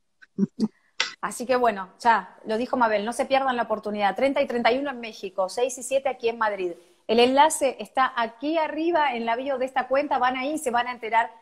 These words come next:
Speaker 2: porque están preguntando, ¿en qué lugar vas a estar en Madrid? ¿En qué lugar vas a estar en México? Cuando hagan clic en el enlace,
Speaker 1: Ahí está.
Speaker 2: se enteran de todo. Ahí está todo. No se pierdan esta oportunidad. Si hoy están aquí viendo esto, esta charla que tenemos con Mabel,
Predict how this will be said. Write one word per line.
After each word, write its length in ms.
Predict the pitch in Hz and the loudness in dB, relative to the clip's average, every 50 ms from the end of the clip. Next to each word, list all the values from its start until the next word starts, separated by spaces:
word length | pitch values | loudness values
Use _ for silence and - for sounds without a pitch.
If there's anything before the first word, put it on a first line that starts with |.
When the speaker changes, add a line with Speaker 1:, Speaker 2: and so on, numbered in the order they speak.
| _ _ _ _ _ | _ _ _ _ _
Speaker 2:
porque 160 | 240 220 233 | -2 -2 0
están 160 | - 294 277 | 0 0 0
preguntando, 480 | 269 277 277 262 254 262 240 233 220 - - | 2 2 0 2 2 2 2 2 0 2 2
¿en 200 | 302 285 277 277 | 2 2 2 0
qué 140 | - 359 381 | 0 0 0
lugar 340 | 349 381 339 330 330 311 247 | 2 4 4 6 4 4 4
vas 160 | 233 220 226 | 0 -2 -2
a 40 | 220 | -4
estar 220 | - - 220 214 | -2 0 0 0
en 120 | 220 214 214 | 0 -2 -2
Madrid? 300 | 214 220 214 220 220 220 | -2 0 2 2 2 2
¿En 120 | 214 214 | 0 0
qué 140 | 214 269 294 | 0 0 0
lugar 240 | 302 330 320 311 302 | 2 4 2 2 2
vas 100 | 302 311 | 0 -2
a 40 | 269 | -4
estar 160 | - - 262 | -4 -4 -4
en 100 | 254 247 | -4 -4
México? 380 | 233 214 202 - 196 - 208 190 | -8 -10 -10 -8 0 2 4 6
Cuando 220 | - 214 233 285 | 6 6 6 6
hagan 180 | 339 359 349 294 | 2 2 0 -4
clic 220 | - 285 311 302 | -6 -4 -2 0
en 100 | 311 294 | 0 0
el 100 | 277 254 | 0 -2
enlace, 420 | 240 233 240 247 247 262 - - 202 | -2 0 4 4 4 6 8 8 10
Speaker 1:
Ahí 60 | 220 226 233 | 12 10 10
está. 260 | 226 - _ 220 196 - | 10 6 _ 0 0 0
Speaker 2:
se 340 | - - - - - - 226 | -4 -8 -10 -4 0 2 2
enteran 460 | 220 220 214 - - 254 262 254 240 226 | 2 2 4 6 6 6 8 6 4 2
de 100 | 214 202 | -2 -2
todo. 340 | - 185 175 180 170 165 - | 0 0 2 2 0 0 0
Ahí 240 | 202 202 220 240 254 | 0 2 2 2 0
está 240 | 262 262 - 254 247 | 0 2 0 0 2
todo. 340 | 254 254 269 285 285 285 - - - _ _ _ | 2 2 2 2 2 -2 -6 -14 -20 _ _ _
No 260 | - 220 247 302 349 | -2 0 2 2 2
se 140 | 349 359 320 | 2 0 0
pierdan 300 | - 285 269 254 254 240 | 2 2 2 2 2 0
esta 140 | 247 - 208 | 0 -2 -2
oportunidad. 560 | - 226 214 - 220 214 214 226 247 262 262 - | -2 -2 -2 -2 -2 -2 0 0 0 0 0 -2
Si 120 | - - 320 | -4 -2 0
hoy 120 | 370 392 | 0 0
están 220 | 381 - 320 294 | 0 0 0 0
aquí 320 | 269 240 233 - 254 254 226 | 0 -2 -4 -4 -4 -4 -2
viendo 440 | 214 226 240 240 254 262 262 240 214 | 2 4 4 4 4 4 4 4 4
esto, 320 | 208 233 - - - 262 | 2 0 -2 -2 -2 -2
esta 180 | - - 214 196 | 0 0 0 0
charla 300 | - 220 220 220 220 190 | 2 2 2 2 2 0
que 80 | 196 | 0
tenemos 340 | - 190 190 202 208 202 202 | -2 -4 -4 -2 -4 -6 -2
con 160 | - 208 196 | -2 -2 0
Mabel, 320 | 190 185 185 208 233 277 | 0 0 0 0 0 -2